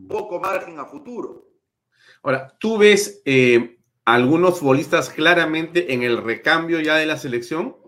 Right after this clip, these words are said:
Speaker 2: ¿Algunos nombres claros? ¿Oreja es uno?
Speaker 1: Yo creo que Oreja Flores puede seguir jugando en la selección. Tiene edad, eh, eh, eh, Oreja Flores debe estar cerca de los treinta años. Tiene para jugar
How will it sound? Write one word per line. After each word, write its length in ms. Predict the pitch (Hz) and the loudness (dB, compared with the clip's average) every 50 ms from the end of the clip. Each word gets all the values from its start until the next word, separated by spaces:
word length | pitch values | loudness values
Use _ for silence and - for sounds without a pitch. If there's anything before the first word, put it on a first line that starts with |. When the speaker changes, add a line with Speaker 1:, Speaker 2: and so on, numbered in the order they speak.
| _ - - | _ -8 -6
Speaker 2:
¿Algunos 300 | 127 139 156 165 156 147 | -4 -2 -2 -4 -4 -4
nombres 400 | 156 160 160 165 156 156 147 - | -4 -4 -4 -4 -6 -8 -8 -6
claros? 560 | - 160 156 156 160 214 262 - - _ _ _ _ _ _ _ | -4 -2 -2 -2 -2 -4 -8 -12 -16 _ _ _ _ _ _ _
¿Oreja 320 | 135 135 165 196 190 190 | 0 2 2 2 2 0
es 140 | 180 - - | 0 -2 -2
uno? 480 | 190 196 233 285 311 - - _ _ _ _ _ _ _ _ _ _ _ _ _ _ _ _ _ _ _ _ _ _ _ _ _ _ _ _ _ - | -4 -4 -4 -4 -4 -8 -12 _ _ _ _ _ _ _ _ _ _ _ _ _ _ _ _ _ _ _ _ _ _ _ _ _ _ _ _ _ -12
Speaker 1:
Yo 140 | 135 135 165 | -8 -6 -4
creo 180 | 160 170 185 170 | -2 0 0 0
que 60 | 170 | 0
Oreja 240 | 160 165 165 160 151 | -2 -2 -2 -2 -4
Flores 300 | 143 160 170 185 208 202 | -2 -2 -2 -2 -2 -4
puede 180 | - 180 175 | -4 -6 -8
seguir 220 | - 160 156 160 151 | -6 -6 -8 -10 -10
jugando 300 | - - 165 156 156 151 | -8 -6 -6 -6 -6 -8
en 60 | 151 | -10
la 60 | 139 | -10
selección. 580 | 123 - 143 - - - 339 320 302 - - - - _ _ _ _ _ _ _ _ _ _ _ _ | -10 -10 -10 -10 -10 -10 -8 -6 -6 -8 -8 -12 -20 _ _ _ _ _ _ _ _ _ _ _ _
Tiene 260 | - 196 202 196 185 | -2 -2 -2 -2 -4
edad, 280 | 175 190 202 208 202 202 196 | -4 -4 -4 -4 -6 -10 -12
eh, 120 | 180 - - | -14 -14 -14
eh, 200 | 185 190 185 185 | -16 -16 -16 -18
eh, 720 | 170 156 156 156 156 156 151 151 151 147 143 139 - - _ _ | -18 -16 -14 -14 -12 -12 -10 -10 -10 -12 -14 -16 -20 -20 _ _
Oreja 300 | 120 160 233 254 226 196 | -12 -10 -10 -8 -10 -10
Flores 360 | - 202 233 226 190 175 156 | -8 -8 -8 -8 -8 -8 -10
debe 140 | 180 185 175 | -10 -10 -10
estar 360 | 151 120 - 185 185 - - | -10 -8 -8 -8 -8 -8 -12
cerca 500 | - - - - 240 - - - - 151 | -18 -14 -8 -6 -6 -6 -6 -8 -10 -10
de 100 | 147 143 | -10 -10
los 120 | 143 139 - | -10 -12 -14
treinta 360 | - - 180 180 180 - 277 | -14 -14 -14 -10 -10 -10 -10
años. 280 | - - 123 123 - _ | -10 -12 -18 -20 -20 _
Tiene 240 | - 170 180 196 | -14 -12 -12 -12
para 200 | 190 - 151 131 | -14 -14 -16 -18
jugar 500 | 120 - - 147 156 165 156 - - - | -18 -10 -6 -4 -4 -4 -4 -8 -12 -18